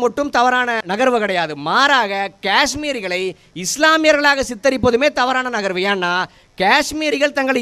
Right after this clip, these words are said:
இஸ்லாமியர்களாக உணர்ந்திருந்தா எப்போதே பாகிஸ்தான் கூட சேர்ந்திருப்பாங்க. ஆனா, அவர்கள் மதம் கடந்து நாங்கள் காஷ்மீரிகள்ங்கிற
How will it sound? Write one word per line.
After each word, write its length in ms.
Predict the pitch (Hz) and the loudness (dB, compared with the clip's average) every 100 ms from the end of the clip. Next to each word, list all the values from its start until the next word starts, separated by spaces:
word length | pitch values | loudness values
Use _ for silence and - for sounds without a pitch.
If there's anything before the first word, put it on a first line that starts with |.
| 214 | -2
இஸ்லாமியர்களாக 680 | 269 302 294 277 262 269 247 | 0 2 4 2 2 0 0
உணர்ந்திருந்தா 460 | 240 233 226 185 185 196 | -2 -2 -2 2 2 2
எப்போதே 320 | 208 - 269 294 254 | 4 4 4 2 2
பாகிஸ்தான் 460 | 262 262 - 269 254 | 0 0 -6 -4 -2
கூட 100 | 247 | 0
சேர்ந்திருப்பாங்க. 460 | 226 214 190 180 170 180 | 0 0 2 2 2 0
ஆனா, 160 | 180 175 180 - _ 139 | 2 0 0 -6 _ -4
அவர்கள் 300 | 190 233 226 196 | 2 2 2 2
மதம் 300 | 180 226 285 285 | 0 2 0 0
கடந்து 360 | 240 190 180 185 - - 143 | -2 -2 -2 -2 -4 -8 -2
நாங்கள் 360 | 202 262 262 277 - | 0 2 -2 -2 0
காஷ்மீரிகள்ங்கிற 880 | 220 294 285 302 294 254 220 185 | 2 2 0 -2 -2 -2 -2 0